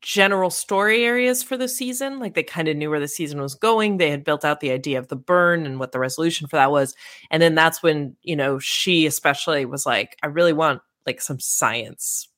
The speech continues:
backbone to this concept." And so I had already been doing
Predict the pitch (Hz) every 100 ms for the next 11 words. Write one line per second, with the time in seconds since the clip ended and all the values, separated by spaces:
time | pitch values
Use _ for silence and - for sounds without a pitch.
0 | _ - 131 - 131 - 139 - - -
1 | - - 339 330 - 165 - - 147 139
2 | 160 143 139 - - - 190 208 226 185
3 | 175 160 165 156 180 170 160 151